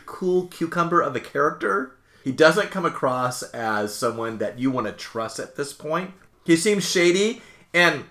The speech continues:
if we look at these three acts, Act one, he refers to Mary as a youngster. So he sees her as a child. Act two, they have lunch, and he mentions, "I'm not gonna treat you as a child anymore. I see you as a friend."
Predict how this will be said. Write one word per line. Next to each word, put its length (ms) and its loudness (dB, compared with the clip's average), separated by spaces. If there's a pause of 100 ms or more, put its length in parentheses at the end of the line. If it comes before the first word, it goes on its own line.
if 160 0
we 80 2
look 200 6
at 100 2
these 240 2
three 200 4
acts, 480 0 (120)
Act 260 4
one, 440 4 (260)
he 120 -4
refers 640 6
to 140 -2
Mary 580 -2 (120)
as 200 -6
a 40 -10
youngster. 720 -12
So 160 -6
he 60 -4
sees 240 0
her 80 2
as 60 0
a 60 -2
child. 420 -8 (440)
Act 320 4
two, 680 8 (120)
they 120 6
have 300 4
lunch, 580 4 (240)
and 160 -4
he 140 2
mentions, 760 0 (100)
"I'm 140 2
not 180 4
gonna 140 2
treat 200 -4
you 340 -2
as 180 -4
a 40 -12
child 280 4
anymore. 200 -2
I 140 -4
see 180 -10
you 40 -4
as 100 -4
a 60 -6
friend." 320 -4